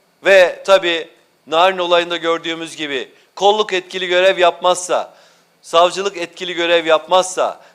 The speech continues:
deliller karartılırsa, deliller karartılırken devlet gücü beklerse işte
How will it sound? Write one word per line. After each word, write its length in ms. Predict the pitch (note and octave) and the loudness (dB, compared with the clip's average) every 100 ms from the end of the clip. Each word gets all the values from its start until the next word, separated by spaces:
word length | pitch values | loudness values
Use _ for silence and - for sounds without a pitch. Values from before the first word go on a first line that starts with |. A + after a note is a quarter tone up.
| - | -6
deliller 480 | E3+ F#3 F3+ G3+ G#3+ | -4 -4 2 2 2
karartılırsa, 1000 | E3+ E3+ E3+ E3+ F3 G3 G3 F3 A2+ - - _ D#3+ | -2 2 2 0 -4 -4 0 -2 -2 -6 -20 _ -6
deliller 480 | F3 G3 F#3+ G#3+ | -4 -2 4 2
karartılırken 1300 | F#3+ F#3 F#3 F#3 F#3 G3 F#3 F3+ F#3+ F#3+ F#3+ D#3+ - - _ - | 4 2 4 2 -2 -6 -6 -4 -6 -2 0 0 -4 -20 _ -2
devlet 440 | E3+ F#3 A#3+ A#3 | 0 4 4 4
gücü 260 | F#3 D3 C#3+ | -6 -8 -2
beklerse 920 | F#3 F#3 F#3+ A#3 - A#3+ C4+ C4+ - _ _ _ _ | -2 2 2 2 4 4 4 2 -20 _ _ _ _
işte 540 | C#3+ - F3 E3 C#3 | -12 -6 0 0 -2